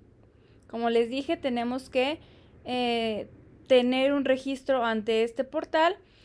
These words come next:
Y si aún no cuentan con él, le van a dar aquí en registrar usuario. Pero si ya cuentan con él, solamente le dan en ingresar.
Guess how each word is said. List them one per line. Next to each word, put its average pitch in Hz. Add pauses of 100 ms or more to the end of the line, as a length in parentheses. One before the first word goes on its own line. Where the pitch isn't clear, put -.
(160)
Y 320
si 339
aún 320
no 339
cuentan 302
con 339
él, 370
le 339
van 254
a 247
dar 247
aquí 262
en 277
registrar 220
usuario. - (340)
Pero 220
si 240
ya 247
cuentan 269
con 302
él, 330
solamente 247
le 233
dan 254
en 233
ingresar. -